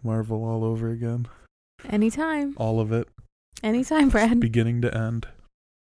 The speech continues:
Speaker 1: I'll even include the, uh, the Black Sheep.
Speaker 2: No, we don't include that one.
Speaker 1: I'll do it myself.
Speaker 2: Yeah, I'm not watching it.
Speaker 1: <laughs> Why not?
Speaker 2: I don't want to.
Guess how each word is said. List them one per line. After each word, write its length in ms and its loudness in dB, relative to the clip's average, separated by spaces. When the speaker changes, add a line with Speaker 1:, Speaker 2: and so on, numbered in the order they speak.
Speaker 1:
I'll 120 2
even 200 2
include 540 -2
the, 260 -2
uh, 200 -4
the 80 -2
Black 320 0
Sheep. 340 -6
Speaker 2:
No, 300 -2
we 100 -2
don't 220 -6
include 320 -8
that 180 -10
one. 220 -2
Speaker 1:
I'll 100 2
do 160 6
it 60 4
myself. 680 -2
Speaker 2:
Yeah, 200 -4
I'm 220 -6
not 160 -6
watching 480 -8
it. 100 10
Speaker 1:
<laughs> 1200 -6
Why 160 2
not? 340 0
Speaker 2:
I 100 -12
don't 220 -8
want 200 -8
to. 240 -4